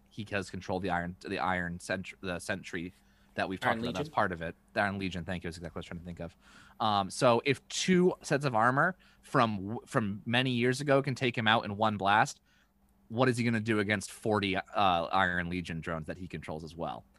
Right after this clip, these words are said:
Speaker 1: We know he's susceptible to, to, to Tony's tech. We know he's lost. He'll lose again. Ultron can be anywhere and nowhere within seconds.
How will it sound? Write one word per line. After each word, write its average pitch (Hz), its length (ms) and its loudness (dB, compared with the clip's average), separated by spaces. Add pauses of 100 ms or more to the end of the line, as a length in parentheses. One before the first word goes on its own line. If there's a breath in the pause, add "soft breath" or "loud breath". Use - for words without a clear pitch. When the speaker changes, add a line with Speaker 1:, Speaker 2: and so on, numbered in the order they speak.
(160)
Speaker 1:
We 113 120 0
know 110 240 2
he's 104 140 -4
susceptible 95 520 -4
to, 92 240 -4 (220)
to, - 120 -14
to 98 160 -8
Tony's 92 460 -6 (360)
tech. - 320 0 (320)
We 101 140 -4
know 95 380 0
he's 92 180 -8
lost. 87 560 -2
He'll 87 120 -8
lose 92 240 -6
again. 85 380 -6 (640 soft breath)
Ultron 110 380 0
can 110 140 -4
be 101 160 -4
anywhere 104 400 0
and 95 80 -4
nowhere 92 320 -2
within 85 260 -8
seconds. 85 640 -8